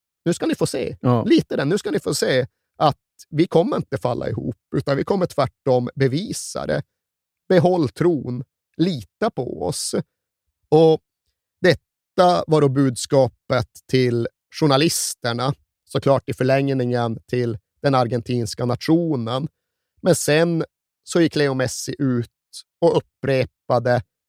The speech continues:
Speaker 1: i grund och bot-, botten samma sak i spelarbussen på väg från arenan. Han hade inte tagit det i omklädningsrummet, utan han tog det på bussen. Alla var samlade. Han hade allas uppmärksamhet.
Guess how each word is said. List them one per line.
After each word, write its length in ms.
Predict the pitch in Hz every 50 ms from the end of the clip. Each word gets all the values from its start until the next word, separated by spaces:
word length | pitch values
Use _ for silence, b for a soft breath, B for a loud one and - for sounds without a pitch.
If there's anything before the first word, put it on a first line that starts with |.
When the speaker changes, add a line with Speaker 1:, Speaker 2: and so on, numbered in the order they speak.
| _ _ _ -
Speaker 1:
i 60 | 220
grund 300 | 175 160 165 147 143 135
och 60 | 143 131
bot-, 380 | 135 117 _ _ - - -
botten 320 | - 151 147 - - 135 123
samma 220 | - 131 123 120
sak 300 | - - 165 165 - -
i 40 | 147
spelarbussen 1000 | - - - 139 127 123 120 117 113 123 143 139 - - - - 131 127 123 120 _
på 80 | - 135
väg 260 | 120 123 120 117 104
från 160 | - 120 117
arenan. 640 | 113 117 127 123 117 113 120 135 160 160 131 123 123 - _ _ _ _ _ -
Han 100 | 151 165
hade 140 | 165 165
inte 280 | 165 139 110 - - -
tagit 260 | - - 147 135 127 123
det 20 | 120
i 40 | 123
omklädningsrummet, 680 | 120 107 110 - 123 120 117 - - 123 123 120 110 -
utan 140 | 123 -
han 60 | 151 -
tog 180 | - 135 131
det 80 | 127 117
på 100 | - 127
bussen. 500 | 113 127 117 - - - - - 123 127
Alla 180 | 135 131 123
var 80 | 120 127
samlade. 720 | - - 131 123 113 110 113 117 120 117 117 120 120 107 _ _ _ _ _ _
Han 100 | - 135
hade 240 | 135 131 131 113 117
allas 240 | 110 113 117 113 -
uppmärksamhet. 920 | 135 123 _ _ - 117 110 107 - - - 113 110 117 120 123 113 -